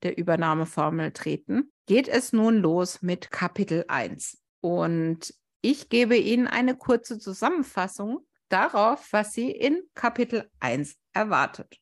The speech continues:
Der Verkauf eines Unternehmens ist für die gesamte Belegschaft meist ein Schock. Dies gilt umso mehr, wenn der Käufer nicht in Deutschland, sondern in den U S A seinen Hauptsitz hat. Obwohl solche Übernahmen fast schon an der Tagesordnung sind,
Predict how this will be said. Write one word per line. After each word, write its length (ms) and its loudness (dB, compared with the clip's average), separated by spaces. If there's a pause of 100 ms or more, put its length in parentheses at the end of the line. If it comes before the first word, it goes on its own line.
(160)
Der 100 4
Verkauf 460 0
eines 260 2
Unternehmens 800 0
ist 160 -10
für 160 0
die 100 -4
gesamte 520 0
Belegschaft 760 -2
meist 340 0
ein 140 -2
Schock. 320 -8 (160)
Dies 260 2
gilt 200 0
umso 280 2
mehr, 420 2
wenn 120 0
der 120 0
Käufer 400 -2
nicht 340 -8
in 140 -4
Deutschland, 580 -2
sondern 320 0
in 140 -2
den 160 2
U 120 0
S 140 -2
A 240 2
seinen 360 0
Hauptsitz 460 -6
hat. 200 -14 (180)
Obwohl 300 2
solche 340 2
Übernahmen 680 0
fast 340 -6
schon 180 -4
an 160 -2
der 140 0
Tagesordnung 840 -2
sind, 320 -2